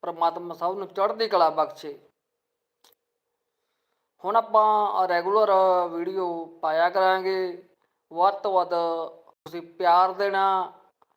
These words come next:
ਐਪਰੀਸ਼ੀਏਟ ਕਰਨਾ। ਤੁਹਾਨੂੰ ਪਤਾ ਵੀ ਮੈਂ ਲੰਬੇ ਸਮੇਂ ਤੋਂ, ਸਾਢੇ ਪੰਜ ਸਾਲ ਦੇ ਤਕਰੀਬ ਹੋ ਗਿਆ, ਮੈਨੂੰ ਗੁਰਦਿਆਂ ਦੀ ਪ੍ਰੋਬਲਮ ਆ, ਡਾਇਲਸਿਸ ਚੱਲ ਰਹੇ ਨੇ।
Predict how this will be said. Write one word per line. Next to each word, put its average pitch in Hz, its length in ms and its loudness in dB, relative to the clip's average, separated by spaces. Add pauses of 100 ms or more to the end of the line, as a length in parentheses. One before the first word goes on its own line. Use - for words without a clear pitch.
ਐਪਰੀਸ਼ੀਏਟ 190 540 -4
ਕਰਨਾ। 190 680 0 (1400)
ਤੁਹਾਨੂੰ 202 360 2
ਪਤਾ 214 600 4
ਵੀ 196 220 -6
ਮੈਂ 190 180 -6
ਲੰਬੇ 190 360 -2
ਸਮੇਂ 180 320 -6
ਤੋਂ, 180 520 -6 (2500)
ਸਾਢੇ 202 240 -2
ਪੰਜ 175 260 -6
ਸਾਲ 175 300 0
ਦੇ 170 180 -6
ਤਕਰੀਬ 165 400 -10
ਹੋ 151 200 -10
ਗਿਆ, 165 180 -4
ਮੈਨੂੰ 165 240 -10
ਗੁਰਦਿਆਂ 151 380 -4
ਦੀ 151 400 -10 (140)
ਪ੍ਰੋਬਲਮ 170 440 0
ਆ, 160 380 -2 (600)
ਡਾਇਲਸਿਸ 170 560 -6
ਚੱਲ 170 180 -2
ਰਹੇ 175 160 -2
ਨੇ। 156 320 -10